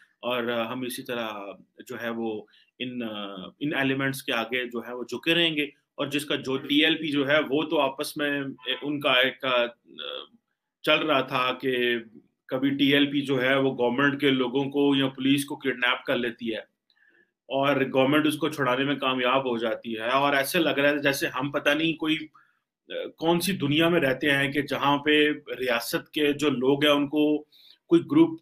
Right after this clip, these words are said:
अगवा करके अपनी मस्जिद में ले जाता है। मतलब ये बड़े अजीब से मनाजर है इस वक्त पाकिस्तान के। <clears throat> पाकिस्तान की जो रियासत है इस्लामिस्ट के आगे इतनी कमज़ोर होगी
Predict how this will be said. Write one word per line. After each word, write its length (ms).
अगवा 320
करके 380
अपनी 220
मस्जिद 340
में 120
ले 160
जाता 280
है। 100
मतलब 340
ये 500
बड़े 160
अजीब 400
से 140
मनाजर 440
है 60
इस 140
वक्त 140
पाकिस्तान 640
के। 460
<clears throat> 440
पाकिस्तान 680
की 140
जो 140
रियासत 480
है 180
इस्लामिस्ट 640
के 60
आगे 280
इतनी 240
कमज़ोर 640
होगी 520